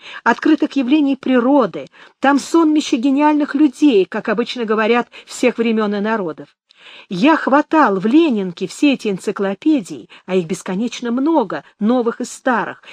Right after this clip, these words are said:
и на разных языках. И я представил себе,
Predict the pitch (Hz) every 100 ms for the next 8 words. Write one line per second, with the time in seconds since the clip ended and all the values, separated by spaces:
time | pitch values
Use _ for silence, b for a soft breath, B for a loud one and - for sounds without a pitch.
0 | - 247 247 285 269 269 269 233 277 -
1 | 175 143 _ _ _ _ _ _ - 202
2 | 247 - 226 - 277 269 190 165 - 151
3 | 135